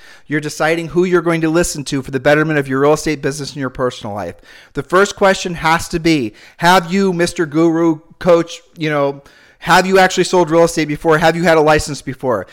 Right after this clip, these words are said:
If the answer is no, you need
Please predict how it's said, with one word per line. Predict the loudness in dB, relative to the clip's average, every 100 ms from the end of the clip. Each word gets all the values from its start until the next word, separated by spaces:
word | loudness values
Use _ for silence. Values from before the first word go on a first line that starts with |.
| -20 -8
If | -4
the | -2 0
answer | -2 0 -2
is | 0
no, | 4 6 8 6 4 -2 _ _
you | -10 -2 0 4
need | 6 6 4